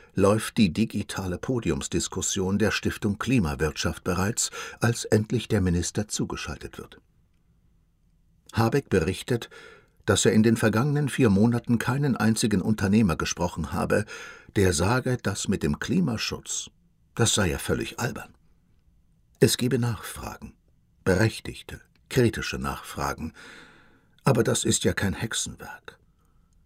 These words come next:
Keine Raketenwissenschaft. Das ist normales politisches Handwerk, sagt Habeck.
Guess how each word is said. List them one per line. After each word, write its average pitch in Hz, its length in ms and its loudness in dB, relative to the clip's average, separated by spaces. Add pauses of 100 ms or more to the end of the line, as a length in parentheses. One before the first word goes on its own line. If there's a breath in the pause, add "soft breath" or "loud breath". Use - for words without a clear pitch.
(600)
Keine 98 420 6
Raketenwissenschaft. - 1300 -4 (640 loud breath)
Das 120 220 4
ist - 260 0
normales 104 560 2
politisches 92 720 0
Handwerk, 87 520 -4 (400 loud breath)
sagt 92 420 0
Habeck. 78 460 -6